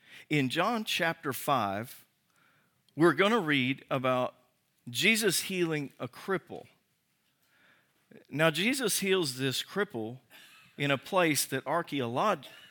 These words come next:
archaeologists argued for years did not exist because they could not find it. Until one day in nineteen eighty-eight,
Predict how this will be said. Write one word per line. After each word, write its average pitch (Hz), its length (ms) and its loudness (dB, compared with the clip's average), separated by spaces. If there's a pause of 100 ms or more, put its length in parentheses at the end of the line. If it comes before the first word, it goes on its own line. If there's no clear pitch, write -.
(180)
archaeologists 147 1300 -2 (460)
argued 156 500 2
for 147 300 -4
years 147 840 -4 (560)
did 160 300 2
not 196 300 4
exist 165 680 2
because 156 340 -6
they 160 140 -2
could 180 240 -8
not 165 220 -4
find 131 460 -2
it. - 240 -12 (920)
Until 156 420 4
one 214 280 -2
day 147 240 6
in 135 80 4
nineteen 175 560 0
eighty-eight, 147 800 4